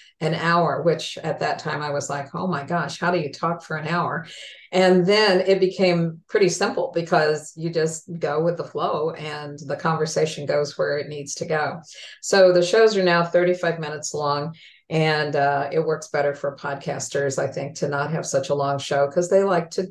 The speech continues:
listen when they're exercising, when they're riding their bikes, when they're going in their car, they can maybe listen to a couple of shows. When you get to the website, you're going to see Boomers Forever Young. They're a sponsor of the show.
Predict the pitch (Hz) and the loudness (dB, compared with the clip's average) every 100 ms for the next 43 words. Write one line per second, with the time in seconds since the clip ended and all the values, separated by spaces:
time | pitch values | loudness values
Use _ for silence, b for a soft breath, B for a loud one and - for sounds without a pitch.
0 | _ 165 160 160 165 160 156 151 147 - | _ -4 -4 -2 -2 0 0 -4 -8 -8
1 | 151 - 185 185 175 170 175 165 165 165 | -8 -4 -4 0 0 2 0 -2 0 -2
2 | 139 147 - 147 143 147 143 127 180 190 | -4 -8 -8 -8 -6 -6 -4 -2 0 2
3 | 185 - B B B B 165 151 143 156 | 0 -4 B B B B -2 -2 -2 -2
4 | 156 151 143 139 - 175 175 175 170 151 | -2 -2 -4 -6 -4 0 4 4 4 0
5 | 165 143 143 143 139 139 - 139 135 135 | -4 -4 -2 -2 0 -2 -2 -6 -8 -6
6 | 143 139 135 - - - - - B B | -4 -2 -4 -6 -8 -8 -10 -12 B B
7 | B B B B 185 202 233 254 240 214 | B B B B 0 4 4 4 2 4
8 | 190 180 - 180 170 156 156 - 143 123 | 4 4 2 2 4 2 -2 -4 -6 -8
9 | - _ _ _ - 175 165 165 160 156 | -12 _ _ _ -2 2 4 2 2 0
10 | - - 156 147 160 160 165 165 - 165 | -2 -2 -2 -2 0 2 2 -2 -4 0
11 | 156 151 147 143 143 156 165 151 139 135 | 2 0 -2 -4 -4 -4 -2 0 0 -2
12 | 151 143 135 175 170 180 175 180 170 185 | -4 -4 0 2 2 0 -2 0 0 -2
13 | 208 | -6